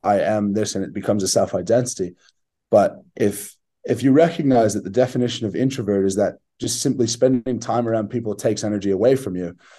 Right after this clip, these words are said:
and extrovert is being around people, uh, that, that gives you more energy, well then, okay, what I'm sacrificing is not a self-identity. It's simply sacrificing a bit of energy to make myself a better person, which is probably the best use of energy you could possibly have.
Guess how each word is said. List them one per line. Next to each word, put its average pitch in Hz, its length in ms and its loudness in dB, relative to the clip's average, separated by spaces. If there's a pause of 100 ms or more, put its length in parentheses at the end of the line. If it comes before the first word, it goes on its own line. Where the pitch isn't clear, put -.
(160)
and - 160 -4
extrovert 101 500 2
is 92 100 0
being 104 220 2
around 101 580 0
people, 92 440 -4 (420)
uh, 69 300 -2
that, 92 320 0
that 95 160 0
gives 127 220 2
you 127 80 4
more 101 160 2
energy, 90 360 -4 (320)
well 117 120 2
then, 117 200 2
okay, 139 360 4
what 123 160 4
I'm 123 100 4
sacrificing 117 760 0
is 104 140 -4
not 139 240 2
a 113 40 -6
self-identity. 110 920 -2 (300)
It's - 160 -4
simply 131 260 2
sacrificing 117 720 2
a 98 40 0
bit 95 160 0
of 92 80 0
energy 104 360 -2
to 95 140 -12
make 98 160 -4
myself 92 340 -4
a 85 40 -12
better 87 200 -2
person, 98 520 0
which 95 180 -6
is 87 100 -8
probably 104 500 -2
the 80 100 -8
best 87 300 -2
use 92 160 -6
of 87 80 -8
energy 87 480 -4
you 85 100 -10
could - 200 -14
possibly - 480 -8
have. 98 340 -4